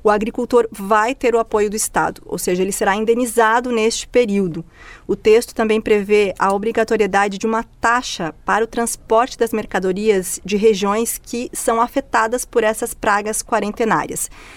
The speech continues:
Essa taxa é para um laudo comprovando que aquela carga transportada está ok, não está contaminada.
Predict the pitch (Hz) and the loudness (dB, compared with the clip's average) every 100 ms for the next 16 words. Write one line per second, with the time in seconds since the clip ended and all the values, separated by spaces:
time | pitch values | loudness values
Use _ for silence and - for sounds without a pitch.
0 | - - 285 320 - 262 311 - 269 226 | -4 -2 0 0 0 2 2 0 0 0
1 | 240 262 277 233 226 262 233 - 233 240 | 0 0 2 4 4 2 0 -6 0 0
2 | 208 202 190 220 240 247 240 220 220 220 | 2 0 -2 -2 0 -2 0 0 0 -2
3 | 220 202 190 - 180 - 202 185 180 220 | -6 -6 -6 -6 -4 0 0 0 -2 -2
4 | 226 - 151 165 185 202 196 190 208 202 | -2 0 0 0 -4 -2 -2 -2 -2 -2
5 | 202 226 175 151 147 | 0 2 2 0 -2